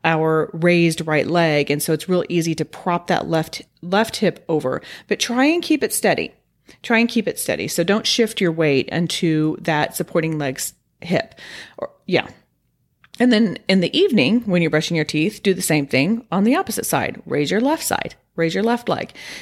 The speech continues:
The more you bring it up like a flamingo, the easier it's going to be. The most challenging way that you can balance just on one foot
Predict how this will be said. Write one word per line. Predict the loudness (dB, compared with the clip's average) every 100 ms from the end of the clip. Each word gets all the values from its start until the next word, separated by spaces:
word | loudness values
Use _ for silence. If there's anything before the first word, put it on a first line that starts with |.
| -4
The | 0
more | 4 4
you | 4 4
bring | 4 4
it | 2 0
up | 0 0 -2 -4
like | -2 0
a | 0
flamingo, | 0 0 2 0 2 2
the | 0 0
easier | 0 2
it's | 0 0
going | -2 0
to | 0
be. | 2 2
The | 2
most | 2 0 -2
challenging | -4 0 2 2 2 2
way | 0 0 0
that | -2 -4
you |
can | -6 -6
balance | -2 -2 0 -2 -4
just | -6 -6
on | -6 -6
one | -4 -4
foot | -4 -2 -2